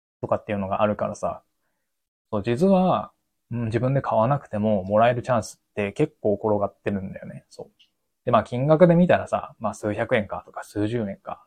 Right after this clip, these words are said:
とか思うかもしんないけど、そこで何？うーん、もらってさ、うーん、自分はその仮想通貨を持ってるっていう状態になると、なんか気になるんだよね。そう。その日々のこう変動がさ。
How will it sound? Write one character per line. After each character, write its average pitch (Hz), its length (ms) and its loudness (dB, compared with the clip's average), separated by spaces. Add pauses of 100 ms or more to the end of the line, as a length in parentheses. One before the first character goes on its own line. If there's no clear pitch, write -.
と 127 60 -16
か - 180 -14 (760)
思 127 160 2
う - 20 4
か 104 80 4
も 92 80 -4
し - 120 -8
ん 107 100 0
な 110 120 2
い 104 60 -2
け 95 100 -10
ど、 92 280 -8 (500)
そ - 120 -4
こ 156 120 4
で 147 240 4
何？ 127 400 -2 (260)
う 117 40 -4
ー - 20 -4
ん、 104 680 -2 (560)
も 113 120 4
ら 110 100 8
っ 107 120 -2
て 98 120 -4
さ、 104 220 -2 (680)
う 117 60 -8
ー - 20 -4
ん、 113 520 -6 (880)
自 120 80 -2
分 127 200 2
は 123 300 4
そ - 100 -6
の 113 80 -2
仮 107 140 -8
想 120 100 -2
通 127 120 -6
貨 101 80 0
を 98 40 -2
持 113 140 2
っ - 100 -6
て - 120 -6
る 120 60 -2
っ - 40 -6
て - 240 -10
い 101 60 -2
う 95 80 -8
状 113 200 0
態 110 180 2
に 113 100 -2
な 113 100 0
る 101 80 -2
と、 95 380 -4
な 160 120 4
ん 156 40 2
か 113 80 0
気 - 160 -6
に 139 140 0
な 143 120 6
る 104 120 2
ん 87 60 -10 (640)
だ 98 80 4
よ 90 80 0
ね。 117 180 -2
そ 95 280 -6
う。 - 40 -20 (120)
そ 110 120 -2
の 101 320 0
日 123 180 -2
々 104 100 0
の 90 120 -8
こ 87 240 -8
う - 40 -8
変 104 220 -2
動 92 160 -8
が - 140 -12
さ。 - 160 -16